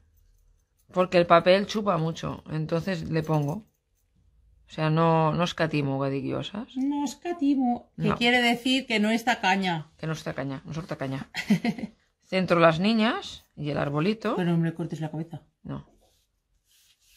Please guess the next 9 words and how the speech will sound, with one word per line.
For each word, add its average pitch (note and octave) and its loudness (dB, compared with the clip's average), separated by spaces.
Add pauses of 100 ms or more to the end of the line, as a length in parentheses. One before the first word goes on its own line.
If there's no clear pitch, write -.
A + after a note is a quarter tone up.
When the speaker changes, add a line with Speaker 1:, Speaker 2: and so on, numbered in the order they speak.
(180)
Speaker 2:
Son D3 0
Speaker 1:
¿Vale? F#3 4
Speaker 2:
bonicas G#3 0
estas E3+ 0
nenas. D#3 0
Speaker 1:
Le E3+ 6
pongo F3 4
el E3 2
plástico. A3+ -2